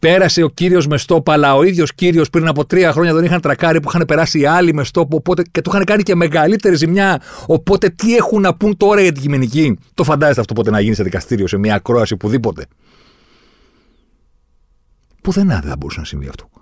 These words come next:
Στο ελληνικό ποδόσφαιρο είναι πάγια τακτική, πάγια υπεράσπιση. Θα σας πούμε εμείς τι έχουν συμβεί. Και, ε, οι ελληνικές ομάδες βέβαια έχουν την καλύτερη μνήμη όλων των εποχών. Το τι έχει συμβεί στα γήπεδά τους, το τι έχουν υποθ-, τι έχει υποθεί, το τι έχουν κάνει κτλ,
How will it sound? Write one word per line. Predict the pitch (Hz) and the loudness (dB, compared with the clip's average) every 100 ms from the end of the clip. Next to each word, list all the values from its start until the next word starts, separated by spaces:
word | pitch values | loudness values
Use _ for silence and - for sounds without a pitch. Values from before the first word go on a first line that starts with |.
| _ _ - - - | _ _ -20 -20 -12
Στο | - | -6
ελληνικό | 101 101 | -4 -4
ποδόσφαιρο | 120 123 123 147 | -4 -4 -4 -4
είναι | 143 139 | -4 -6
πάγια | - 135 131 127 117 | -4 -4 -4 -6 -8
τακτική, | 123 - 104 85 73 _ | -10 -10 -10 -12 -18 _
πάγια | - 120 135 127 | -4 -2 -2 -2
υπεράσπιση. | 117 113 98 - - - _ _ _ _ _ _ _ _ _ _ _ - | -2 -2 -4 -6 -16 -20 _ _ _ _ _ _ _ _ _ _ _ -16
Θα | - | -10
σας | 85 90 | -8 -6
πούμε | 127 | -4
εμείς | 117 131 | -4 -4
τι | 127 | -4
έχουν | 117 | -6
συμβεί. | 113 95 65 - | -6 -8 -12 -10
Και, | 143 - | -10 -8
ε, | - | -12
οι | - 110 | -8 -2
ελληνικές | 98 92 95 139 | -2 0 -2 -4
ομάδες | 117 147 160 | -4 -2 -2
βέβαια | 156 175 | 0 -2
έχουν | 160 160 | -2 -4
την | 139 | -4
καλύτερη | 120 120 160 147 | -4 -2 -2 0
μνήμη | 123 127 147 170 185 - | 0 2 2 2 2 0
όλων | 156 185 | 0 2
των | 196 | 2
εποχών. | 190 170 - 101 80 _ _ - - - - | 0 -2 -4 -4 -6 _ _ -20 -20 -16 -8
Το | 110 | -2
τι | 156 | -2
έχει | 160 143 | -2 -2
συμβεί | - 120 147 | -2 -2 0
στα | 139 | -2
γήπεδά | 127 120 127 | -2 0 -2
τους, | - - | -2 -8
το | - | -10
τι | - | -6
έχουν | 143 139 | -4 -2
υποθ-, | 135 123 120 - 110 | -2 -2 -4 -6 -6
τι | 123 | -4
έχει | 123 | -4
υποθεί, | 120 113 - 127 | -2 -4 -2 -2
το | 98 | -2
τι | 101 | -6
έχουν | 139 123 | -4 -4
κάνει | 139 120 | -2 -2
κτλ, | 110 143 | 0 -2